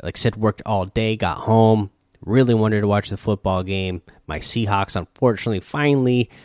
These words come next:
suffered a loss this week, so, um, ju-,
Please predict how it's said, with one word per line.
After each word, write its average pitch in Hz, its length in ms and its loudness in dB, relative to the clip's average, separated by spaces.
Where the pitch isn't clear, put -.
suffered - 380 -6
a 80 120 -8
loss 104 400 0
this - 240 -6
week, 104 320 -6
so, 82 280 -4
um, 80 440 -8
ju-, 107 100 -2